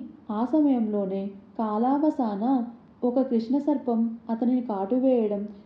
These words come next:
తక్షణమే స్పృహ కోల్పోవడం, అపస్మారకంలో ఉన్న అతగాడికి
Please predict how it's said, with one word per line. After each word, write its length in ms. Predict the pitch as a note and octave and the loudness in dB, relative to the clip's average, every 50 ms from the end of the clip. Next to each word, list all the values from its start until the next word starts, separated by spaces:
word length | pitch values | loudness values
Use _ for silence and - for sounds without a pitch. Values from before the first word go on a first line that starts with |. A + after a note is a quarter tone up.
| - - - A#3+ | -14 -4 -2 0
తక్షణమే 520 | A3+ A3+ - - D4+ C#4 D4 C4+ C#4 D4 | 0 0 0 2 4 4 6 6 4 4
స్పృహ 360 | C#4+ C#4+ - - A3+ A3+ B3+ | 2 0 0 0 2 2 2
కోల్పోవడం, 840 | B3+ - - G#3+ G#3 G#3+ G#3 - A3+ A3 G#3+ G#3 G3+ F#3+ G3 F#3+ G3 G3+ - - - - - - - | 0 0 0 0 0 0 0 -2 -2 0 0 0 -2 -2 -4 -4 -6 -8 -10 -14 -20 -20 -12 -8 -6
అపస్మారకంలో 1040 | A3 A3+ B3+ C4 C4 - C4+ C#4 C#4+ C#4+ C#4+ C#4 C#4 C#4 C#4+ C4 C4 C4 C4+ C4+ C4+ | -4 -2 -2 -2 0 2 2 2 4 4 4 2 2 2 2 2 4 4 6 6 4
ఉన్న 420 | C4 B3+ A#3+ A#3 A3+ A3 A3 G#3 - - | 4 4 2 2 2 2 0 -2 -4 -8
అతగాడికి 920 | A3 - A3 G3+ G3+ G3+ G3 G3 G#3+ B3+ C4 C4 - A3 G#3+ A3 A3+ | -4 -4 -4 -2 -2 -2 -2 -2 -2 -2 -2 -2 -2 -2 -2 -2 -6